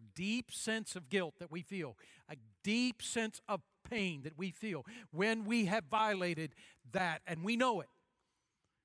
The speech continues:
But the second time we do it, there's not as much pain. Next time, not as much, not as much, it's not as much. Now, it's like, uh, there's none at all. But what we're not realizing is that the venom is building up.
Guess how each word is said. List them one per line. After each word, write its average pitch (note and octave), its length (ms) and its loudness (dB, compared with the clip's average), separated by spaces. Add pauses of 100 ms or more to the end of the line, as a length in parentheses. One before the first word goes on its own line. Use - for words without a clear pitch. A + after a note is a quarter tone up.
(1040)
But C3 100 -18
the D3+ 100 -12
second F3+ 320 -8
time E3+ 220 -10
we E3 80 -10
do E3 200 -6
it, D#3+ 180 -8
there's C#3+ 160 -16
not D#3+ 160 -8
as D3+ 100 -16
much C#3 260 -16
pain. A2 260 -14 (1300)
Next D#3+ 220 -12
time, D#3+ 340 -4
not D3 180 -8
as C#3 100 -14
much, C3+ 260 -14
not D3 160 -8
as C3 100 -14
much, C#3+ 220 -14
it's C#3+ 100 -18
not F3 200 -8
as D3 80 -14
much. C3+ 100 -12
Now, E3 320 -8 (340)
it's D3+ 120 -18
like, E3+ 160 -6 (120)
uh, F3 140 -14
there's C#3+ 160 -12
none D#3+ 160 -6
at D#3 80 -6
all. F3+ 300 -12 (2250)
But C3+ 120 -14
what D#3+ 180 -4
we're D#3+ 120 -6
not D#3+ 200 -6
realizing C#3+ 520 -8
is C3+ 160 -12
that C#3+ 120 -16
the C#3+ 80 -14
venom C#3 320 -12
is A#2+ 80 -16
building C#3 380 -12
up. B2 140 -14